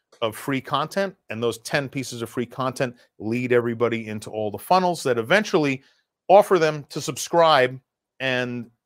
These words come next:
cut out three days a week where they are gonna train their nervous system on purpose. So that's what we've tried to do. My production background has let me do this, where now we're gonna try to do thirty-three of these campaigns a year,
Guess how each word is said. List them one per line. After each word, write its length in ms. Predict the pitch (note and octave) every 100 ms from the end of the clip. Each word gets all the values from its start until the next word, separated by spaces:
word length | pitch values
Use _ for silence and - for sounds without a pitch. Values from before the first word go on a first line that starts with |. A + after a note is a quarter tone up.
| _
cut 180 | - C3+
out 260 | C3 B2 -
three 200 | C3 A#2+
days 240 | A#2+ A2+
a 40 |
week 240 | A2 B2+ A#2
where 140 | G#2+
they 180 | G2+ A2
are 140 | A#2
gonna 240 | G#2+ G#2+ G#2
train 480 | - G#2+ G#2 G#2 F#2+
their 140 | G2+
nervous 360 | G2 G#2 G2+ F#2
system 380 | G2 - F#2+ F2 _ _ _ _ _ _ _
on 140 | A#2+ G#2
purpose. 500 | G#2+ E2+ E2 - - _ _ _ -
So 120 | A2+
that's 260 | A#2 C#3
what 100 | D#3+
we've 140 | C3+ C3+
tried 200 | D3+ C3
to 60 |
do. 180 | B2 C#3
My 200 | C3 A#2
production 540 | G#2+ C3 C3 C#3 C#3+ B2
background 540 | C3 B2+ C3 B2+ B2
has 160 | A2+ A2+
let 160 | A2+
me 100 | A2+
do 240 | A2 C#3 D3
this, 260 | C#3 C3
where 200 | A#2 G#2+
now 440 | G#2+ A#2 A#2+ A#2+ A#2
we're 220 | G#2+ A2+
gonna 200 | A2 G#2
try 200 | - A2
to 80 | G2+
do 160 | G#2
thirty-three 680 | - B2+ A#2 A#2 - B2 A#2
of 120 | A2
these 200 | G#2 G#2+
campaigns 640 | - A2+ G#2+ - G#2 G2 F#2+
a 40 |
year, 360 | G2 D#3 G3+